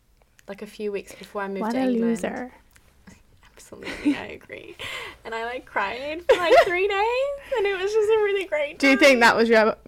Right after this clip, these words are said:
Speaker 2: do you think that was heartbreak?
Speaker 1: To be fair, I didn't get over him for a really long time.
Speaker 2: Yeah.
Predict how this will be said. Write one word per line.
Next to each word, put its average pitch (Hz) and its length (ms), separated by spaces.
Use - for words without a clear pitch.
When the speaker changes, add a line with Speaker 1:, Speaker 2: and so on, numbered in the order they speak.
Speaker 2:
do 220 100
you 226 80
think 220 140
that - 100
was 220 120
heartbreak? - 680
Speaker 1:
To 277 100
be 311 100
fair, 262 220
I 208 100
didn't 233 260
get 208 140
over 202 280
him 185 480
for 196 160
a 190 60
really 185 400
long 170 280
time. 175 540
Speaker 2:
Yeah. 180 320